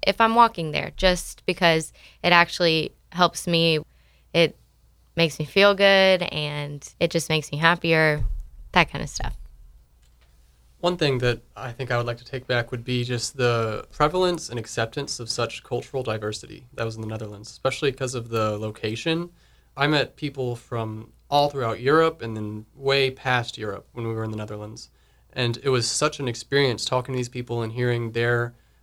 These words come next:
Speaker 2: life stories sometimes and how they view the world and how that view differs from our views and wh-, how I've been raised to view the world that I live in. And it was such an experience. I wish that more people here in the U S could kinda have something like it.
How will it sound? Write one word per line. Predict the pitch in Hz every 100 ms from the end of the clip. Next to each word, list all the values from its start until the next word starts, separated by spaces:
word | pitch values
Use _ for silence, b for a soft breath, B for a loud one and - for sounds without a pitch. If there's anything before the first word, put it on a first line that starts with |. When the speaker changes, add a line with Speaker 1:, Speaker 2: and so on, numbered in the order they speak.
| _
Speaker 2:
life | 123 127 139
stories | - 143 165 165 156
sometimes | 151 143 131 131 135 151 147
and | 120 117
how | 117 120
they | 127
view | 120
the | 123 113
world | 113 123 127
and | 117
how | 117
that | 117 110
view | 107 117
differs | 117 117 123 117
from | - 107
our | 107 120
views | 123 135 160 160
and | 113 110
wh-, | 107 -
how | 110
I've | 117 123 -
been | 127 120 120 b b _
raised | 120 120 131 135 -
to | 139
view | 135
the | 135
world | 120 127 131
that |
I | 131
live | 139 151
in. | 170 170 - _ _ _ _ _ _
And | 147 143 135 127 - _ _ _ -
it |
was | 143 139 123
such | - 143 139
an | 180
experience. | 151 - 156 170 143
I |
wish | 139 156 -
that | 160 147 - 123
more | 143 147 156
people | 165 156 147
here | 139 143
in | 143
the |
U | 139
S | 143 139
could | 143
kinda | 135 127
have | 135 131
something | 135 131
like | 131 117
it. | 139